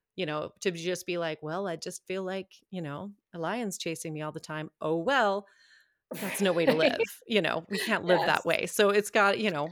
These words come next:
Speaker 1: I, I, I really want to believe there's something we can do. So I love that there's people like you that do this. So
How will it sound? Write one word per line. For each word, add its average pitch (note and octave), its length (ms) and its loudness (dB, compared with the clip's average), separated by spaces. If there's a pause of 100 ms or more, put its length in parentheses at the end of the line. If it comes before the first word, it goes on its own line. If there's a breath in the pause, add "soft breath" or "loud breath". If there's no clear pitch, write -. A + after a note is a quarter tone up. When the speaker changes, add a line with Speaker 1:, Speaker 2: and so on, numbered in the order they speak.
Speaker 1:
I, F#3+ 180 2
I, G3+ 120 6 (200)
I F#3+ 100 -2
really B3 460 0
want A3 240 0
to G#3+ 80 -6
believe F#3 240 -4
there's E3+ 200 -2
something E3+ 280 -4
we D#3 120 -6
can D#3+ 160 -6
do. D#3 160 -4
So D#3+ 140 -6
I D3+ 40 -8
love F3 320 -2
that F3 140 -6
there's - 180 -8
people D#3 520 -8 (200)
like E3+ 280 -10
you D3 200 -8 (100)
that - 140 -14
do F3 180 -2
this. - 240 -6
So - 520 -2